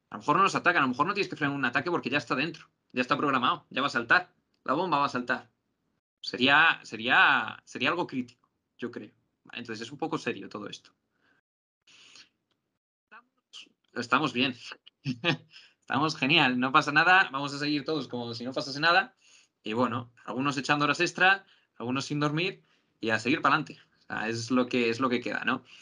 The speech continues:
Yo la verdad es que, eh, el otro día con una persona que llevaba toda la razón, dice, estábamos hablando de este tema, Tercera Guerra Mundial, todo el ciberataque, y él lleva su razón, él decía, "Mira, Dani,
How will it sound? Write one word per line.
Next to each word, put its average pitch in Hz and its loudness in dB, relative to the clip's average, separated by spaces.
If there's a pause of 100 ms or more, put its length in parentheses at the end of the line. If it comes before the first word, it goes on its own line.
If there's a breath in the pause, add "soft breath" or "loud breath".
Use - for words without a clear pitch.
(300 loud breath)
Yo 127 4
la 143 8
verdad 151 8
es 147 0
que, 143 2
eh, 110 -10 (840)
el 117 -2
otro 127 0
día 131 2
con 123 -2
una 127 -2
persona 131 -4
que 123 0
llevaba 120 4
toda 131 4
la 117 0
razón, 127 0
dice, 113 -2 (360 soft breath)
estábamos 143 4
hablando 151 6
de 139 2
este - -4
tema, 151 2 (200)
Tercera 123 -2
Guerra 120 0
Mundial, 147 4
todo 139 -4
el 127 -6
ciberataque, 135 0 (520 soft breath)
y 113 -2
él 156 0 (420)
lleva 160 2
su 208 -2
razón, 131 0
él 147 -2
decía, 131 0
"Mira, 135 -2
Dani, 127 0